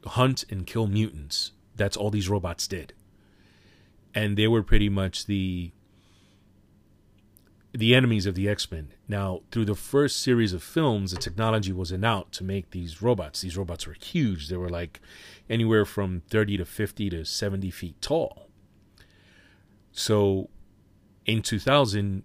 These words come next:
the technology wasn't out that, wasn't out for that yet. But in twenty fourteen,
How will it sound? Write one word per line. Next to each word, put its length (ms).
the 80
technology 560
wasn't 280
out 200
that, 220
wasn't 420
out 200
for 160
that 240
yet. 340
But 220
in 160
twenty 320
fourteen, 760